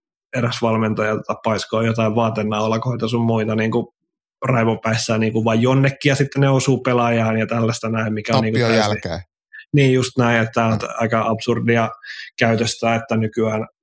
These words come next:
Speaker 1: valmentaminen on jo joukkuelajeissa muuttunut niin ihmisläheiseksi, että, ja valmentajat ovat ehkä ihmisläheisempiä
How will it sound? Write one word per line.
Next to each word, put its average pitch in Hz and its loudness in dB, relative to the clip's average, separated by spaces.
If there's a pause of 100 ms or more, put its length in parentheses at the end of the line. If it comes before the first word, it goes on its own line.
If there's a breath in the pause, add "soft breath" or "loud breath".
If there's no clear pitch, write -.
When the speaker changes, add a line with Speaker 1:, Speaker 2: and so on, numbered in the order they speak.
Speaker 1:
valmentaminen 113 0
on 113 0
jo 113 0
joukkuelajeissa 120 0
muuttunut 113 -2
niin 120 -4
ihmisläheiseksi, 113 -4
että, - -6 (340)
ja 113 -2
valmentajat 117 0
ovat 107 -4
ehkä 120 -4
ihmisläheisempiä 113 -4